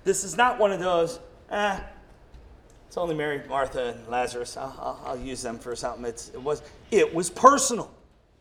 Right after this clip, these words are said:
It's a personal Lord who loved, and he says he loved.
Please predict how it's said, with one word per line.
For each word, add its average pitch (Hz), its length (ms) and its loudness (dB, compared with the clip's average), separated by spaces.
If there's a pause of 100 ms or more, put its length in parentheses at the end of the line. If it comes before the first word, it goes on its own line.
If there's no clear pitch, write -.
(580)
It's 254 160 0
a 262 80 4
personal 233 560 -2
Lord 240 320 4
who 214 180 -8
loved, 214 640 2
and 151 100 -12
he 202 120 -10
says 240 400 -4
he 214 160 -14
loved. 214 600 -2